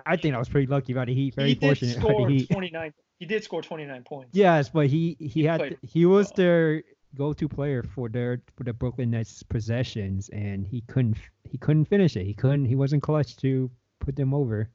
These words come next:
Speaker 2: He also messed up on the last possession.
Speaker 1: Yeah, he also did that.
Speaker 2: He,
Speaker 1: But,
Speaker 2: he messed up a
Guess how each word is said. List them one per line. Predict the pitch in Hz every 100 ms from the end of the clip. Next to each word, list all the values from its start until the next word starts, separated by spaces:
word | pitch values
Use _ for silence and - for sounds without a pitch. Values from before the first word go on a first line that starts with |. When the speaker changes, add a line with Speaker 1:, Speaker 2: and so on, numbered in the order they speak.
| _ _ _ _ _ _ _ _ _ _
Speaker 2:
He | 165 170
also | 190 170
messed | 151 147 143 - 151
up | 135 -
on | 135 131
the | 127
last | 135 135 -
possession. | 127 127 123 131 127
Speaker 1:
Yeah, | 180 151 107
he | 107 151
also | 147 151
did | 147
that. | 135 123 104 104 _ _
Speaker 2:
He, | 151 147 135
Speaker 1:
But, | 190 175
Speaker 2:
he |
messed | 151 151 147 -
up | 151
a | -